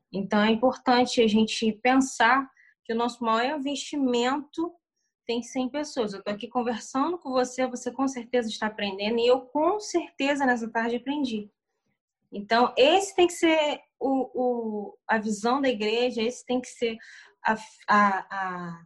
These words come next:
a maneira como a igreja tem que se portar, né? Porque a igreja, às vezes, faz eventos, a igreja repete o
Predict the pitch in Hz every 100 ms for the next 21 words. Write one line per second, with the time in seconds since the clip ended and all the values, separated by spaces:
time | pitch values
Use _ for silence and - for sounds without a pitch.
0 | _ _ _ - 214 233 262 254 233 240
1 | 302 294 294 254 247 220 226 220 214 233
2 | - - 262 - - 190 196 202 202 -
3 | - 202 208 214 220 214 226 220 - -
4 | 262 285 277 226 254 277 277 262 240 214
5 | - 214 226 226 196 226 - - 240 294
6 | 302 - 302